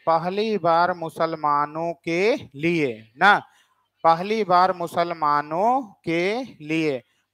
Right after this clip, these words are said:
पहली बार मुसलमानों के लिए अलग प्रतिनिधित्व ना, अलग,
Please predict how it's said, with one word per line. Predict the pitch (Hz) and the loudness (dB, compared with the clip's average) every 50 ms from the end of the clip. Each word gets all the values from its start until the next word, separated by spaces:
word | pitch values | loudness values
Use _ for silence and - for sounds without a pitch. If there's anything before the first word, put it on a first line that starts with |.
| _ | _
पहली | 170 170 175 180 202 220 233 226 | 0 0 0 0 -2 -2 -4 -2
बार | 180 190 180 185 190 | 0 2 2 2 0
मुसलमानों | 185 180 175 160 - 170 165 170 165 160 160 170 175 180 180 | -2 -6 -10 -8 -6 -8 -6 -4 -4 -4 -2 -4 -6 -8 -6
के | - 185 175 | -6 -8 -6
लिए | 170 165 170 175 185 | -6 -4 -4 -4 -4
अलग | - - 165 170 185 214 240 233 226 | -4 -2 0 0 2 4 2 2 2
प्रतिनिधित्व | 214 - - 165 151 - 165 156 151 151 143 - 135 143 135 - - 127 113 107 95 _ _ _ 143 | -2 -2 -2 -2 -2 -2 -4 -6 -6 -6 -6 -4 -4 -4 -4 -4 -8 -10 -10 -10 -12 _ _ _ 0
ना, | 170 190 202 160 - - _ _ _ _ _ _ _ _ _ _ _ _ - | 2 2 2 2 0 -6 _ _ _ _ _ _ _ _ _ _ _ _ -4
अलग, | 139 143 147 151 156 165 180 190 190 190 214 | -2 -2 0 0 2 4 4 4 2 2 2